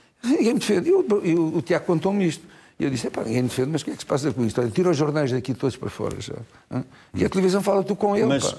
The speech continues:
Speaker 1: mas Bruno, o, o que me está a dizer é que nessa fase Bruno Lage não, não aguentou a pressão?
Speaker 2: Epá, em termos emocionais, acho que
Speaker 1: A pressão mediática?
Speaker 2: Sim.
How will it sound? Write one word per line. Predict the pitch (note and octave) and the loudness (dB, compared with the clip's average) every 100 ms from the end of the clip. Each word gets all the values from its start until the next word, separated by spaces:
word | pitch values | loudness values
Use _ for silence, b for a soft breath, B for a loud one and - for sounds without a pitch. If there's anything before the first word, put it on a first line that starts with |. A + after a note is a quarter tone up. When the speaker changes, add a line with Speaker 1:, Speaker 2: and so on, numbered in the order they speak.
| - | -6
Speaker 1:
mas | B2+ B2 | -2 0
Bruno, | A2+ D3+ | 2 2
o, | D#3 C3 | 2 0
o | C3+ | 0
que | |
me | C#3 | 0
está | D3 | 0
a | |
dizer | C#3+ B2+ D#3 | 0 2 0
é | |
que | - | 0
nessa | C#3+ C#3+ | -2 0
fase | C#3+ C#3+ | 0 0
Bruno | C#3 C#3 | 0 0
Lage | C#3 C3 C3+ | 0 -2 -2
não, | C3 C#3 | -4 -2
não | D3 | 0
aguentou | C3 C3+ C3+ | 0 0 0
a | |
pressão? | A#2 - F3+ - - _ _ - | 0 -2 -4 -8 -20 _ _ -10
Speaker 2:
Epá, | - D3 | -4 -2
em | C#3 | 0
termos | C#3+ D#3 | 2 2
emocionais, | C#3+ C3 C3+ B2+ B2 | 2 0 0 0 0
acho | C3+ - | -2 -4
que | - A#2+ A2+ A2 A2 | -2 0 0 -2 -6
Speaker 1:
A | |
pressão | G2+ - B2+ | -6 -2 0
mediática? | A#2+ A#2 D#3 D3+ D#3 D3+ | 2 2 2 0 -2 -2
Speaker 2:
Sim. | D3+ C#3 A#2 | -2 0 -2